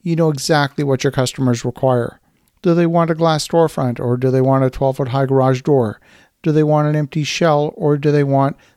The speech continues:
some amount of tenant improvements included as part of the initial lease? If you're gonna provide some tenant improvements, then you might consider having a few standard packages for interior fit up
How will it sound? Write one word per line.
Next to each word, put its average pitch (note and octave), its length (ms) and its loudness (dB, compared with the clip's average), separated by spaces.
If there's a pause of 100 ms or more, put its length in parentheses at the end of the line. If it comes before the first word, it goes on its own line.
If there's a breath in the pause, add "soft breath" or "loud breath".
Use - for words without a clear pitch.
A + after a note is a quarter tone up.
some - 240 -2
amount C#3+ 340 2
of C3+ 80 -6
tenant C#3 340 -4
improvements C#3+ 680 -2
included D3+ 540 -2
as D3+ 100 -6
part D3 200 0
of C3+ 80 -2
the C#3+ 80 -2
initial C3+ 360 0
lease? C#3+ 460 0 (420)
If - 100 -10
you're E3 80 0
gonna D#3+ 140 0
provide D3+ 380 0
some D#3 140 -4
tenant D3 280 0
improvements, D3+ 640 -2 (380 soft breath)
then F#3 120 0
you F3+ 80 2
might F3 200 0
consider E3 500 0
having D#3 300 -2
a E3 60 -2
few E3 200 -2
standard D#3 480 -4
packages D3+ 520 -2
for D#3 180 -2
interior D#3 400 0
fit D#3 220 0
up C3+ 200 -2